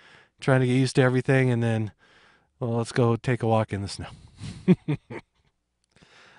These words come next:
Uh, apparently I'm not too upset. Alrighty. Again,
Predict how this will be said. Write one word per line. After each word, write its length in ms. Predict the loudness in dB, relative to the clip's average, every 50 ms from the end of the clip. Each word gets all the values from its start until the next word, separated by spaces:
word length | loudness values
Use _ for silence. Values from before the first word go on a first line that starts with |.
| -20 -20 _ _ _
Uh, 200 | -6 -4 -4 -4 -6 -10 -16 -20 _ _ _ _ _ _ _
apparently 360 | _ 2 4 4 4 4 2 2
I'm 80 | 0
not 160 | 0 -2 -4
too 200 | -4 -4 -4 -4
upset. 320 | -6 -6 -10 -12 -12 -14 -16 _ _ _ _ _ _ _ -20 -20 -20 -20 -20 -20 -20 -20 -20 -20 _ _ _ -20 -20 -20 -20 -20 -20 _ _ _ _ _ -2
Alrighty. 800 | 2 4 4 4 6 6 6 8 8 8 8 8 8 6 4 0 -4 -10 -12 -12 -14 -16 -18 -20 -20 -20 -20 -20 _ _ _ -20 -20 -20 _ _ _ _ -10
Again, 340 | -4 0 2 2 2 0